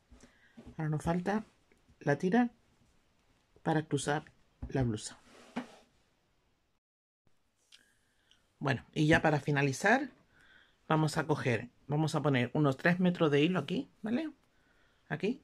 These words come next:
sin cortar. Y aquí está el ovillo, ¿vale? Entonces, cogemos,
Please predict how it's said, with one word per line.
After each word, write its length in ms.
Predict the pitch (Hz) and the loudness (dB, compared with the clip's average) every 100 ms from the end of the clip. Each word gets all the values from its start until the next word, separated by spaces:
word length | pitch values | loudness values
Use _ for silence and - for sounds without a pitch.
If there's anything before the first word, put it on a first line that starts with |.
| _ | _
sin 180 | - 156 | -4 -2
cortar. 460 | 143 - 180 269 _ _ - - - _ _ - | -2 -2 -2 -2 _ _ -20 -20 -20 _ _ -6
Y 60 | 165 | -4
aquí 140 | 156 | 0
está 260 | 170 196 180 | 0 -2 0
el 120 | 175 | 2
ovillo, 340 | 156 123 113 - _ - | 4 2 -4 -10 _ -6
¿vale? 260 | 233 190 - _ _ _ - - - - _ - | -2 -2 -6 _ _ _ -20 -20 -20 -20 _ -6
Entonces, 480 | 135 127 120 160 - - | -2 0 -2 -8 -14 -2
cogemos, 600 | 147 180 190 254 - | -2 0 0 -2 -4